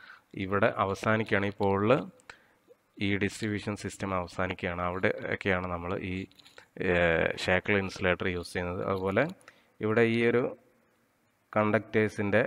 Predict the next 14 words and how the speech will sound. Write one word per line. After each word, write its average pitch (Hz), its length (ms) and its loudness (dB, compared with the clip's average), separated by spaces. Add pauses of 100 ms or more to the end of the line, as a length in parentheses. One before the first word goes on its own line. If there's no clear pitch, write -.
(240)
ഡയറക്ഷൻ 104 600 4
ചേഞ്ച് 98 340 -2
ചെയ്യണം. 78 340 -4 (640)
അങ്ങനെയുള്ള 117 520 4
സ്ഥലങ്ങളിലാണ് 101 680 2
നമ്മൾ 90 240 0 (1400)
ഈ 98 140 -4 (140)
ഷാക്കിൾ 95 440 2
ഇൻസുലേറ്റേഴ്സ് 92 720 -4
യൂസ് 92 260 -8
ചെയ്യുന്നത്. 92 320 -2
ഇവിടെ 98 240 -4
ബൈൻഡ് 101 480 0 (340)
എങ്ങനെ 107 300 -2